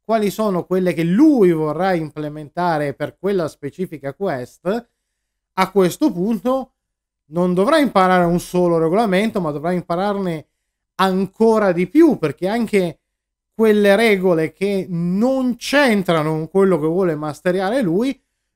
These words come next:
dovrà comunque impararle perché sono in mezzo a tutto il resto del materiale che potrebbe servirgli.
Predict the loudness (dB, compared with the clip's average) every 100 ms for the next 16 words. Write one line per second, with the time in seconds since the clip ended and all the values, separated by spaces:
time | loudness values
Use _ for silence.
0 | _ _ 0 2 2 2 2 2 0 0
1 | -2 0 0 0 0 0 -2 0 -2 0
2 | -2 0 -2 0 0 0 -2 -2 -2 -4
3 | -2 -4 -2 -2 -4 -2 -4 -2 -4 -2
4 | -2 0 0 -2 -2 -6 -4 -6 -4 -6
5 | -6 -8 -8 -8 -4 -2 0 -2 -8